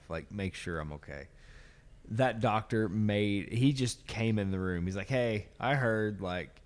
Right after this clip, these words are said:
you're just here to, like, make sure, like, you know, just to make your wife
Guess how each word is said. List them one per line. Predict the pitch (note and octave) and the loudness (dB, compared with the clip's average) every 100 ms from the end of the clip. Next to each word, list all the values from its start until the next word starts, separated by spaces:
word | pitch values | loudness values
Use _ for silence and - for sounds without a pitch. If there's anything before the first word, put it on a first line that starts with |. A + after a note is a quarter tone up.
| - | -14
you're | A2 G#2 | -6 -4
just | F#2+ - | -4 -6
here | F#2 F2+ F2+ | -6 -4 -4
to, | E2+ | -8
like, | E2+ F2+ - - | -8 -10 -12 -10
make | F#2 F2+ | -8 -8
sure, | - G2 F#2 F2+ - C#2+ | -6 -6 -4 -6 -8 -12
like, | D#2+ - - - F2+ | -12 -14 -20 -18 -12
you | |
know, | E2 E2 | -10 -10
just | E2+ F2 | -10 -10
to | D2+ A#1+ - | -12 -14 -10
make | F2 E2 | -10 -8
your | F#2 E2 F2 | -10 -10 -10
wife | D#2+ E2+ | -10 -10